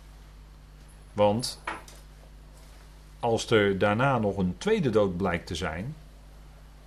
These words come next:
dan moet dat dus de laatste vijand zijn. Want het gaat hier om de laatste vijand die buiten werking gesteld wordt. En dan zijn al die andere vijanden dus,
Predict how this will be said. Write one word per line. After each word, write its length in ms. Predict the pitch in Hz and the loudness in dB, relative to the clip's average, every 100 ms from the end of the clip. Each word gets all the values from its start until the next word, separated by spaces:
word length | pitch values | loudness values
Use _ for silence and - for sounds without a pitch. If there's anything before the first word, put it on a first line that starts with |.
| - | -16
dan 380 | 107 127 110 - | 2 4 4 -2
moet 340 | 127 117 120 101 | -4 -2 0 4
dat 160 | 185 | 4
dus 140 | 147 92 | 4 2
de 100 | 101 | 0
laatste 340 | 90 95 147 | 2 -2 -2
vijand 300 | 190 233 156 | -4 -2 -4
zijn. 240 | 95 - - - - - - - - - - - - - - | -4 -8 -12 -20 -20 -20 -20 -20 -20 -20 -20 -20 -20 -20 -18
Want 180 | - 107 | -8 -6
het 80 | 156 | -6
gaat 240 | - 107 | -6 -6
hier 160 | 151 143 | -4 -4
om 120 | 90 | -4
de 100 | 110 | -4
laatste 340 | 226 262 - 143 | -4 -6 -6 -4
vijand 300 | 104 85 82 | -4 -6 -8
die 80 | |
buiten 280 | 82 78 80 | -6 -8 -6
werking 280 | 82 76 80 | -6 -6 -10
gesteld 340 | 73 - 76 | -12 -10 -10
wordt. 240 | 80 78 - - - - - - - - - - | -12 -18 -18 -20 -20 -20 -20 -20 -20 -20 -20 -10
En 120 | 107 | -2
dan 180 | 107 104 | 0 2
zijn 200 | 107 101 - | 0 -2 0
al 420 | 202 226 240 214 | 2 4 4 2
die 180 | 147 131 | 0 0
andere 360 | 180 208 196 | 0 0 -2
vijanden 520 | 175 196 196 196 196 | 0 0 0 -2 0
dus, 360 | 160 196 - - | 2 0 -2 -12